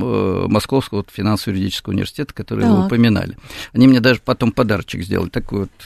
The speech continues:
Speaker 1: сказать, э, маленький флакончик с лекарством бузгалин.
Speaker 2: Мгм.
Speaker 1: Значит, там такие таблеточки красивые. Э, принимаете одну таблеточку, у вас, э, целый год нет насморка. Э, изобрел лекарство бузгалин. Ну, естественно, шутка, да?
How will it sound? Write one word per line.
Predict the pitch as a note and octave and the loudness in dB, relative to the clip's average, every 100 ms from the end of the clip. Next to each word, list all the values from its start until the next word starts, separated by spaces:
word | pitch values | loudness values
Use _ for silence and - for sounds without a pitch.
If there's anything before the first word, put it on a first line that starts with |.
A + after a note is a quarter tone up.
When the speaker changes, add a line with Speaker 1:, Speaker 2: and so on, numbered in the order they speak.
| - | -12
Speaker 1:
сказать, | A2 - - | -10 -6 0
э, | A#2 F2+ | 0 2
маленький | B2 B2 G#2+ - | 2 2 0 -4
флакончик | - B2 - G3+ - C#3+ - | -4 -4 0 -2 0 -6 -8
с | - | -4
лекарством | A#2+ E3 E3+ - B2+ | 0 2 0 2 2
бузгалин. | B2 G#2+ C3 G#2+ D2+ - _ _ _ - - G#3+ | 2 2 2 2 -2 -8 _ _ _ -18 -8 -2
Speaker 2:
Мгм. | F#3 | 0
Speaker 1:
Значит, | F3 E3 C#3 - | 0 2 0 0
там | F3+ E3 C#3+ | 0 2 0
такие | C3 - C3 | 0 0 -2
таблеточки | B2 C3+ A3 - | 0 0 0 -2
красивые. | - D#3+ D3+ E3+ C#3+ B2+ A#2+ G2+ A#2+ | -4 -2 0 0 2 2 0 -2 0
Э, | B2 | 0
принимаете | A#2 D3+ E3 D#3+ - | 2 4 6 4 2
одну | C#3 D3 | 0 2
таблеточку, | D#3+ C#3+ A#3 - - C3+ | 0 0 0 -2 0 2
у | C3 | 4
вас, | C#3 - C3+ | 0 -2 0
э, | C3 A#2+ A#2 | 0 2 -2
целый | - D#3 C#3+ | 0 2 4
год | G2+ - | 2 4
нет | C#3 - | 2 4
насморка. | A#2 F#2+ - - - _ _ _ _ _ _ _ _ _ _ _ _ - | -2 -2 -6 -14 -20 _ _ _ _ _ _ _ _ _ _ _ _ -2
Э, | B2 A#2+ | 0 4
изобрел | C#3 C#3+ A3 | 2 4 4
лекарство | D#3 - E3+ - | 4 2 0 0
бузгалин. | B2+ A2+ - F#2 E2 | -2 -2 0 -2 -4
Ну, | - A#2 | -4 0
естественно, | C#3 - A#2 - G2+ | 0 0 -4 -2 -8
шутка, | G2+ G2 - | -8 -12 -8
да? | - F#3 | -2 -2